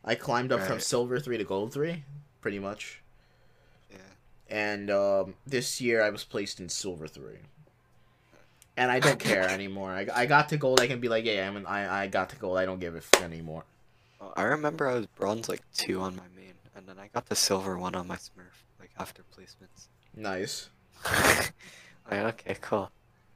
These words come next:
Speaker 1: Well, I
Speaker 2: I,
Speaker 1: guess I'm
Speaker 2: I
Speaker 1: switching.
Speaker 2: just one-trick Tristana, and I didn't even know how to play Tristana either.
Speaker 1: Yeah.
Speaker 2: Placements are just fucking rigged. It's like a fresh account.
Speaker 1: Yeah. Um,
Speaker 2: <laughs>
Speaker 1: I remember I, I played, like, two or three games of Ezreal.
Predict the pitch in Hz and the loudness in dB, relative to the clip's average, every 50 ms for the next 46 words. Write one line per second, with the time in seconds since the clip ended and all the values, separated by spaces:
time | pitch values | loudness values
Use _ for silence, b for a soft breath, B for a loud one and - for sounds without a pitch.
0 | _ _ _ _ _ - 120 120 117 110 107 113 120 117 - 104 104 104 - - | _ _ _ _ _ 2 2 4 4 4 4 4 2 2 2 2 4 4 2 2
1 | - 123 117 110 95 98 98 101 101 - - 104 - - - - - - - 101 | 0 0 -4 -4 -6 -8 -8 -8 -6 -6 -6 -6 -8 -8 -20 -18 -16 -16 -14 -10
2 | 98 98 95 95 101 - - _ _ - 202 196 - 98 - 113 113 104 98 95 | -8 -8 -6 -8 -8 -12 -14 _ _ -20 -20 -20 -14 -8 -8 -8 -6 -6 -8 -10
3 | - - 190 190 - - 104 90 95 _ - - 101 - - 104 - - - 95 | -12 -18 -20 -20 -20 -20 -20 -20 -20 _ -20 -20 -16 -14 -10 -6 -6 -6 -6 -6
4 | 95 92 - - 92 95 92 90 92 95 _ _ _ _ _ - 110 101 95 90 | -20 -20 -20 -20 -20 -20 -20 -20 -20 -20 _ _ _ _ _ -8 -4 -4 -2 -4
5 | 87 - 107 - - 123 - - - 98 - 95 - - _ 92 - - - - | -4 -8 -14 -20 -20 -20 -20 -20 -20 -20 -20 -20 -20 -20 _ -20 -20 -20 -20 -20
6 | _ - 190 - 190 196 _ _ - _ _ _ _ _ - - - - 185 - | _ -20 -18 -18 -18 -20 _ _ -20 _ _ _ _ _ -20 -20 -20 -14 -10 -10
7 | - - - - 87 - - - - - 92 95 95 - _ _ _ _ _ _ | -8 -8 -6 -6 -4 -4 -4 -6 -8 -6 -8 -8 -8 -8 _ _ _ _ _ _
8 | - - 123 127 113 110 107 107 147 139 - - 143 - _ - _ _ - - | -6 -2 0 0 0 0 -2 -2 -4 -6 -12 -18 -20 -20 _ -20 _ _ -20 -20
9 | - _ _ _ _ b b b b b b b b _ - 117 120 120 123 120 | -20 _ _ _ _ b b b b b b b b _ 6 8 8 10 10 8
10 | 117 - 127 - - 120 131 147 160 165 160 147 147 143 143 143 139 139 135 131 | 6 6 4 2 6 6 8 8 8 6 6 4 4 4 4 4 4 4 6 6
11 | 123 - - - - _ B B B B B B B B B - 117 123 123 - | 6 4 2 -4 -20 _ B B B B B B B B B 2 2 2 2 0
12 | - - 147 127 123 123 120 113 110 110 110 107 101 - - - - 139 135 127 | -2 -2 0 2 4 4 2 0 0 0 0 0 -2 -4 -8 -12 -6 -4 -4 -4
13 | 127 - 123 117 104 117 110 110 104 107 104 98 95 92 - 90 78 78 76 - | -2 -4 -6 -6 -4 -4 -6 -6 -4 -4 -2 -2 -2 -4 -4 -6 -6 -6 -6 -6